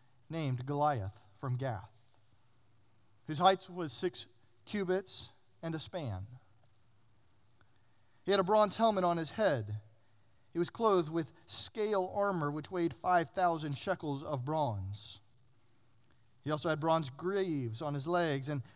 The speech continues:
a bronze javelin slung between his shoulders.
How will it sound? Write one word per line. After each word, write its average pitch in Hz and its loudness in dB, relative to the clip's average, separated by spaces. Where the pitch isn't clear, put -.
a 156 -4
bronze 165 4
javelin 175 2
slung 175 0
between 156 -6
his 147 -4
shoulders. 143 -4